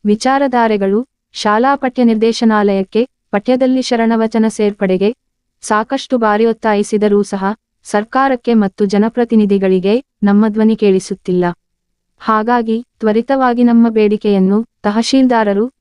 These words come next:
ಸರ್ಕಾರಕ್ಕೆ ಮುಟ್ಟಿಸುವಂತಾಗಬೇಕೆಂದು ಮನವಿ ಮಾಡಿದರು. ನಂತರ ಶಿವಶರಣರ ಕೊಡುಗೆಗಳು ನಮ್ಮ ಜೀವನದಲ್ಲಿ ಅಳವಡಿಸಿಕೊಳ್ಳುತ್ತಾ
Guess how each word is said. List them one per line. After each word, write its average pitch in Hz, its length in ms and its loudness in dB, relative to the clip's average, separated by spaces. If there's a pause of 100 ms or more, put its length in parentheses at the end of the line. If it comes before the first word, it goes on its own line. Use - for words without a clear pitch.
(100)
ಸರ್ಕಾರಕ್ಕೆ 254 680 -2
ಮುಟ್ಟಿಸುವಂತಾಗಬೇಕೆಂದು 208 1300 0 (360)
ಮನವಿ 214 300 2
ಮಾಡಿದರು. 180 500 0 (380)
ನಂತರ 233 380 2 (280)
ಶಿವಶರಣರ 247 760 0
ಕೊಡುಗೆಗಳು 202 600 0 (280)
ನಮ್ಮ 202 300 4
ಜೀವನದಲ್ಲಿ 240 640 0
ಅಳವಡಿಸಿಕೊಳ್ಳುತ್ತಾ 208 1000 -2